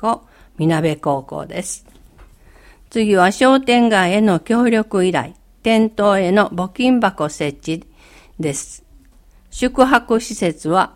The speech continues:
グランドメルキュール和歌山みなべ、国民宿舎紀州寺みなべ、スーパーはフードショップ谷口、おかずの西山、オークはみなべ店、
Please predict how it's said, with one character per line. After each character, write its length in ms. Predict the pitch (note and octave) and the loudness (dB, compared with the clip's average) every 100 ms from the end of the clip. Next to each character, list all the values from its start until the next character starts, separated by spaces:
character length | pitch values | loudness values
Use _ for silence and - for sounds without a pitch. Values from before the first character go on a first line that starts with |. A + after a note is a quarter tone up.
| - | -8
グ 180 | F3+ | 0
ラ 200 | A3 A#3+ | 4 4
ン 160 | B3 A#3 | 4 0
ド 160 | A3 G#3+ | 0 0
メ 180 | A3+ | 0
ル 180 | A3+ A3+ | 0 -2
キ 180 | A3 A3+ | -2 -2
ュ 160 | G#3+ E3+ | 0 0
ー 20 | |
ル 140 | D#3+ | 0
和 100 | D3 | -2
歌 200 | C#3 G#3+ | -2 -2
山 300 | F#3 E3 C#3+ | 0 2 2
み 200 | B2+ C#3 | -2 -4
な 100 | C#3 | -6
べ、 160 | C3 - _ _ _ _ - - - - - | -8 -12 _ _ _ _ -20 -20 -20 -16 -8
国 300 | B3+ B3+ B3 | -4 2 2
民 240 | A#3 A#3 | 2 0
宿 320 | A3 G3+ F3+ | -4 -8 -8
舎 240 | E3 D#3+ - | -8 -8 -10
紀 100 | F#3 | -10
州 320 | E3+ C#4 A3+ | -2 0 2
寺 200 | F3 D#3 | 0 -4
み 120 | C#3+ | -4
な 100 | C3 | -8
べ、 180 | B2+ - _ _ _ _ - _ _ _ | -10 -18 _ _ _ _ -20 _ _ _
ス 240 | - - B3+ | -14 -4 0
ー 180 | G3+ | 0
パ 240 | - E3+ D3+ | 0 -2 0
ー 0 | |
は 320 | E3 G3 - - | 2 2 0 -6
フ 260 | C4 C4 | 0 2
ー 40 | B3 | 2
ド 160 | A#3+ | 0
シ 120 | C4 A#3+ | 0 0
ョ 60 | |
ッ 40 | A3+ | -2
プ 300 | - E3+ D3+ | -4 -10 -8
谷 380 | - F#3+ F3 | -6 0 0
口、 400 | D#3 C3 - - - _ _ _ | 0 -8 -12 -20 -20 _ _ _
お 80 | F3+ | -12
か 240 | - F#3 F3+ | -4 -4 -2
ず 120 | F#3+ | 0
の 220 | F#3+ F#3+ | 0 0
西 380 | G3 G#3 - A3 | -2 -4 -4 -2
山、 380 | G#3 G3 F3 _ _ _ _ _ _ _ _ | 0 0 -2 _ _ _ _ _ _ _ _
オ 240 | B3+ A#3 | 4 4
ー 60 | G3 | 2
ク 120 | - | -2
は 200 | D#3+ C#3+ | -4 -2
み 120 | D3 | -2
な 140 | D3 F3 | -2 -2
べ 160 | F#3+ | -2
店、 240 | F3+ D3+ | -4 -8